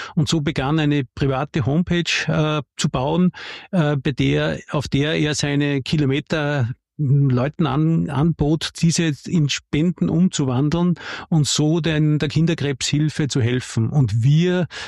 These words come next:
dann haben das, nachdem er ein Mitarbeiter von Comment International ist, haben das gesehen. Unsere H R-Abteilung hat das aufgegriffen, hat das gemeinsam mit uns im Marketing dann,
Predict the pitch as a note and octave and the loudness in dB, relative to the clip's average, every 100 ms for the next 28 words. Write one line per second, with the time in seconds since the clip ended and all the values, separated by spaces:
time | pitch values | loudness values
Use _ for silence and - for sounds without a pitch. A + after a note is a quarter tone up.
0 | - - D3 C#3+ B2 C#3 D3+ D3 D3 - | -10 -4 -2 0 0 -2 -2 0 -2 -2
1 | D3+ - C#3+ C3+ C#3+ D3 C#3+ D3+ - D#3+ | -4 0 0 0 -2 -2 0 0 0 0
2 | C#3 - D3+ C#3 C#3 D3 C#3 C3 B2+ D#3+ | -2 -2 -2 -2 -2 -2 0 0 0 0
3 | E3+ E3+ D#3 - D3+ D3 D3+ D3 - C3 | 0 0 -2 -2 -2 0 -2 -4 -4 -2
4 | C3+ C3+ C3 - B2+ C3+ E3+ D#3 B2+ B2 | 0 0 -2 -2 -2 0 0 0 0 0
5 | B2 B2+ D3+ - E3+ E3+ D#3 D#3 - D3 | 2 0 -4 -2 0 0 0 -2 -4 -2
6 | C3+ - D#3+ D3+ D3+ - D3+ C3+ C3 - | -2 -2 -2 -2 -2 0 0 2 0 -2
7 | C3+ B2 C#3+ D#3 C#3 C3 D3+ D#3 D3 B2+ | 0 0 0 0 0 0 0 0 0 0
8 | B2+ - C3+ C#3 C3+ B2+ | -2 -4 -2 0 0 0